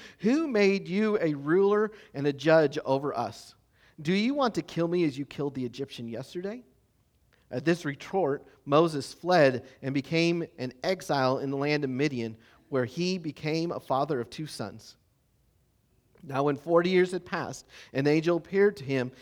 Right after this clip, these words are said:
in the wilderness of Mount Sinai in a flame of fire in a bush. When Moses saw it,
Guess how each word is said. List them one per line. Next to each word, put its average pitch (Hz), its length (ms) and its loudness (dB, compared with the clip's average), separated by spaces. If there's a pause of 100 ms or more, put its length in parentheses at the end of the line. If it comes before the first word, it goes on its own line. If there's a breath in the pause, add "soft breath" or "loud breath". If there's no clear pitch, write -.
(120 loud breath)
in 165 220 2
the 160 80 2
wilderness 147 640 2
of - 80 -10
Mount 135 320 -2
Sinai 135 640 -4 (260 loud breath)
in 139 120 -2
a 131 80 0
flame 170 640 -2
of - 140 -10 (100)
fire 170 400 2
in 143 160 -4
a 147 60 -4
bush. 113 420 -10 (680 soft breath)
When 135 120 -2
Moses 160 460 6
saw 165 340 0
it, 127 100 -2